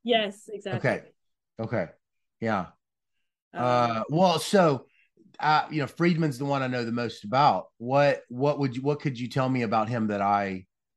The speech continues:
Speaker 2: you know, what, what could you
Speaker 1: So
Speaker 2: tell me
Speaker 1: what
Speaker 2: about
Speaker 1: I can tell you is that when you actually, so he's one of the most interesting character to think about these issues, 'cause he's as well known from his, for his monetary theory and monetary history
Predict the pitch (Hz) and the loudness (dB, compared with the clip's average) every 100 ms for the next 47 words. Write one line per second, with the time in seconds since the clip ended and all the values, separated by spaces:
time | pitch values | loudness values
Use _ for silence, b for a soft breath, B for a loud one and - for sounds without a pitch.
0 | _ _ _ _ _ _ _ _ _ - | _ _ _ _ _ _ _ _ _ -10
1 | 107 98 107 117 113 120 - 605 294 302 | -6 -4 -4 -4 -6 -2 2 2 2 2
2 | 392 392 359 330 349 330 311 285 254 254 | 2 0 -2 -2 0 2 2 0 0 0
3 | 254 247 247 254 320 311 302 277 254 220 | -2 0 2 2 2 -2 -2 -4 -4 -2
4 | 262 247 277 277 233 311 254 226 233 262 | 0 2 4 2 2 0 0 0 0 0
5 | 254 226 247 - 233 226 220 220 226 285 | -4 -10 -10 -8 -10 -8 -6 -6 -6 -8
6 | 262 247 262 247 220 208 226 247 370 359 | -8 -4 -4 -2 -2 -4 -4 -2 -2 0
7 | 294 254 262 208 240 233 220 202 _ _ | -2 -2 -4 -6 -4 -2 -2 -4 _ _
8 | _ _ _ _ - 320 349 294 294 285 | _ _ _ _ 0 2 2 2 2 2
9 | 269 254 254 254 262 240 214 196 - _ | 4 4 4 2 0 -2 -2 -4 -10 _
10 | _ _ _ _ 233 220 208 196 - - | _ _ _ _ 0 2 2 0 -6 -4
11 | 214 233 226 233 233 226 208 339 381 233 | 0 2 0 -2 -4 -4 -2 0 2 2
12 | 202 202 214 202 208 202 403 403 - 151 | 0 -2 -4 -6 -8 -2 -2 -2 -6 -10